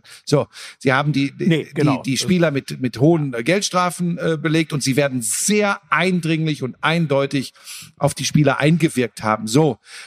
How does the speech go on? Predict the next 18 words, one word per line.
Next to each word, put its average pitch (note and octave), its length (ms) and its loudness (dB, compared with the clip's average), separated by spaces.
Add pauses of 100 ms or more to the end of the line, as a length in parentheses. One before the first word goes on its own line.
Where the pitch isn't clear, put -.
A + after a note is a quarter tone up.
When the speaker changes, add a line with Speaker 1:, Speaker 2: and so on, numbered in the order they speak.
Speaker 1:
und D3 180 -4
ich F#3+ 220 0
würde A3 200 2
mir F#3+ 200 0
tatsächlich G3 760 0
wünschen, A3+ 380 0
und B2+ 60 2
jetzt E3+ 180 0
sind A#3 140 0
wir A3 80 0
beim G3+ 220 0
Punkt, A3 280 -2
Schmieso, A#2+ 400 -6 (920)
und G3+ 240 4
dann B3+ 260 2
ist - 320 -2
auch F#3 240 0
gut. C#4+ 400 2